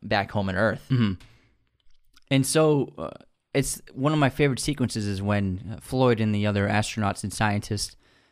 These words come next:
Speaker 2: uh, travel to the dig site. We get that ominous vocal choir score, which slowly rises throughout the scene, and it's just,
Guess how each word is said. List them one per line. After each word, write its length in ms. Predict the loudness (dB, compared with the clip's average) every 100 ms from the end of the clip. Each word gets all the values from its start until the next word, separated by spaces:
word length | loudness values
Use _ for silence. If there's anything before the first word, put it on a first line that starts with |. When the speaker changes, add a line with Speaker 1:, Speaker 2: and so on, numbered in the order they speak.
| -8
Speaker 2:
uh, 120 | -6
travel 400 | 0 2 4 4
to 100 | 0
the 100 | 0 2
dig 220 | 2 2
site. 340 | 2 2 0 -8 _ _ _ _
We 80 | -2
get 180 | 0 2
that 340 | 4 2 0 _ 2
ominous 840 | 4 6 6 2 0 -2 -6 -8
vocal 680 | -10 -2 4 4 4 2 2
choir 500 | 0 2 4 4 4 2
score, 600 | -2 -2 2 4 2 -2 _ _ _ -6
which 220 | -6 -4
slowly 500 | -8 -2 0 2 0
rises 460 | 2 2 2 0 -4
throughout 240 | -2 -2
the 60 | -4
scene, 320 | -2 2 2
and 120 | 2
it's 240 | 0 -4
just, 320 | -4 -4 -6